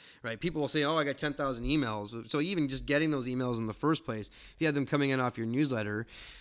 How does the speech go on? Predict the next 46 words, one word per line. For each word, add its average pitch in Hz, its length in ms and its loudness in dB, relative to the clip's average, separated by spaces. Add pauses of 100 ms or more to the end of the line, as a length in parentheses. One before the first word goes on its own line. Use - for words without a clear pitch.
(360)
you 147 140 -2
know, 127 240 -4
you 147 140 2
have 143 140 4
no 151 180 4
idea 131 560 2 (100)
behaviorally 113 920 0 (100)
what 127 840 -2
they 120 160 -4
would 113 180 -4
be, 107 680 -8
uh, 101 340 -8 (200)
you 113 100 -10
know, 101 160 -8
nurtured 113 460 -6
to 107 60 -6
buy 104 300 -4
in 95 140 -8
the 95 80 -8
next 95 400 -8
year, 101 320 -6
two 107 180 -8
years, 92 360 -8
three 110 240 -6
years, - 460 -12
right? 107 120 -10
You 104 80 -8
have 107 80 -8
no 117 180 -6
idea 101 400 -6 (300)
how 101 100 -6
to 95 80 -10
nurture 92 360 -10
that 85 200 -12
list. - 260 -10
So 104 180 -8 (340)
once 123 260 -4
you 117 80 -4
have 127 340 0
those 104 220 -8
emails, 98 600 -6 (380)
um, 92 420 -12
you, 98 280 -10
you 95 80 -18
can 92 140 -16
actually 92 460 -12